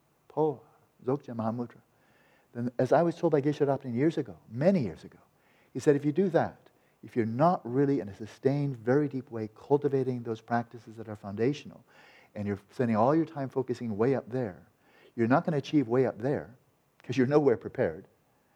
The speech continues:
but you're also, by doing that, you're not laying the foundation either." So imagine, I'll end on this, on this metaphor, but imagine a person who becomes very intrigued by physics,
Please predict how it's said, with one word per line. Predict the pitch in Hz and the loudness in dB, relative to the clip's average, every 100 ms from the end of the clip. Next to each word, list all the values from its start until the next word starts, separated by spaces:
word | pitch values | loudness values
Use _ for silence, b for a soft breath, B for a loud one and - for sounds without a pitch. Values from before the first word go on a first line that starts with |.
| b b _ | b b _
but | 113 | 0
you're | 131 | 2
also, | - 143 151 156 131 | 4 4 4 0 2
by | 113 | 2
doing | 113 127 117 | 0 -2 0
that, | 127 123 | 0 -2
you're | 113 | -2
not | 107 113 - | -2 -2 -2
laying | 110 101 | -4 -4
the | |
foundation | 101 101 95 92 92 - | -6 -4 -4 -6 -14 -8
either." | 85 80 67 _ _ _ _ _ _ _ _ _ _ _ _ _ _ _ | -8 -8 -18 _ _ _ _ _ _ _ _ _ _ _ _ _ _ _
So | - 110 | 0 4
imagine, | 123 131 123 | 4 2 0
I'll | 104 107 | 0 2
end | 123 | 2
on | 113 | 2
this, | 110 107 - | 0 -2 -6
on | 104 | -4
this | 98 - | -4 -2
metaphor, | 127 135 - 95 | -2 -2 -2 -2
but | 110 117 | -2 0
imagine | 131 135 131 | 0 0 -6
a | 113 | -4
person | 127 - | -4 -4
who | 117 | -10
becomes | 110 107 95 | -8 -8 -2
very | 120 147 | 0 0
intrigued | 120 135 113 | 0 -2 -2
by | 95 | -4
physics, | - 123 101 - | -2 -4 -4 -14